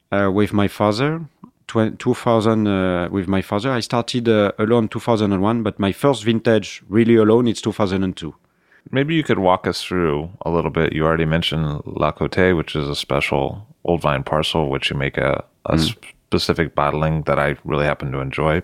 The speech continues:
Speaker 2: But maybe you could walk us through the different bottlings that you make, uh, today or that you have made in the past, just so I can kinda understand the production.
Speaker 1: So in two thousand and two, I, originally I had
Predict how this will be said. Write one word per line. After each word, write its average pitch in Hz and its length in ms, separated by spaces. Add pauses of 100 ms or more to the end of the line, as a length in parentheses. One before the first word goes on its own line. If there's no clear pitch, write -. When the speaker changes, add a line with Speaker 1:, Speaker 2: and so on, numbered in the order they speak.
Speaker 2:
But 95 140
maybe 120 240
you 117 100
could 87 180
walk 82 320
us - 200
through 78 460
the 76 80
different - 340
bottlings 80 400
that - 160
you 76 120
make, 78 440 (320)
uh, 78 160
today 71 480 (220)
or 76 320
that 78 160
you 80 120
have 78 160
made 71 180
in 67 120
the 69 60
past, - 380
just 85 140
so 73 340 (600)
I 85 80
can 78 120
kinda 78 220
understand 71 540
the 71 60
production. - 460 (520)
Speaker 1:
So - 180
in 90 100
two 90 120
thousand 104 280
and 98 160
two, 131 140
I, 120 140
originally 123 640
I 123 140
had 113 240